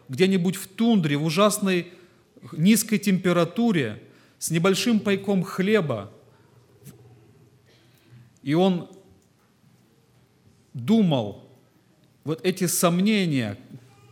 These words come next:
глубоко касаясь его сердца, они ужасно ранили его душу.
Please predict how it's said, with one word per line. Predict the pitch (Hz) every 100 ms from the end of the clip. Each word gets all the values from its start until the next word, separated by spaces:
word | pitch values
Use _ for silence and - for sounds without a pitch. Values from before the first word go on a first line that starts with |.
| - - -
глубоко | 160 160 175 214
касаясь | - 165 196 185 165 180
его | 170
сердца, | 151 - - 196 151 - 131 104 -
они | 143 175 180 147 - - - _ _ _
ужасно | 143 139 185 185 160
ранили | 156 180 170 151
его | 147 151
душу. | 143 143 120 - 98